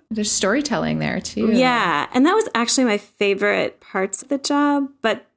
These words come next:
Speaker 2: I really didn't have an understanding of the true creativity that I held within and how much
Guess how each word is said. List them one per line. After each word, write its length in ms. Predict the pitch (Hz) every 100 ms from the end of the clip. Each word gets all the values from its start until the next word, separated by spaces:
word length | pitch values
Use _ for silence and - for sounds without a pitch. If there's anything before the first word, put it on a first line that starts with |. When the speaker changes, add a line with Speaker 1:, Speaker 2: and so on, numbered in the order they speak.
| _
Speaker 2:
I 100 | 247
really 480 | 247 233 254 285 285
didn't 560 | 233 247 233 220 208
have 260 | 226 220 214
an 100 | 214
understanding 840 | - 202 196 - - 196 196 185 -
of 180 | 185
the 80 | 202
true 400 | 190 - - 240
creativity 680 | 233 214 190 185 208 196 185
that 100 | 185
I 120 | 185
held 260 | 190 196 190
within 420 | 196 196 190 214
and 160 | 214 220
how 220 | 214 208
much 600 | 202 202 202 - - -